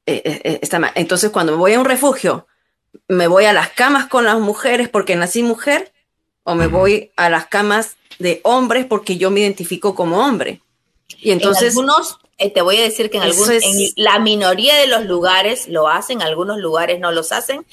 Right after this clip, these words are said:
Speaker 3: en otros
Speaker 1: Ujú.
Speaker 3: lugares no lo aceptan,
Speaker 1: Y ese es
Speaker 3: porque
Speaker 1: un
Speaker 3: eso
Speaker 1: problema
Speaker 3: está
Speaker 1: para
Speaker 3: deter-,
Speaker 1: el
Speaker 3: es un problema y es algo que está determinado por el gobierno local.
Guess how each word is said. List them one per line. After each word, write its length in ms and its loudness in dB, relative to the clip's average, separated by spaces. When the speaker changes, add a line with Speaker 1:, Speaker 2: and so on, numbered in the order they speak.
Speaker 3:
en 160 -6
otros 240 -2
Speaker 1:
Ujú. 80 -4
Speaker 3:
lugares 320 -2
no 160 -2
lo 160 2
aceptan, 480 -2
Speaker 1:
Y 120 2
ese 120 2
es 60 0
Speaker 3:
porque 80 2
Speaker 1:
un 80 4
Speaker 3:
eso 100 0
Speaker 1:
problema 520 2
Speaker 3:
está 60 2
Speaker 1:
para 200 4
Speaker 3:
deter-, 220 -2
Speaker 1:
el 100 -10
Speaker 3:
es 200 -2
un 80 -4
problema 560 -2
y 100 -4
es 240 -4
algo 340 2
que 60 -4
está 200 -2
determinado 600 -2
por 120 0
el 80 0
gobierno 460 -2
local. 340 -4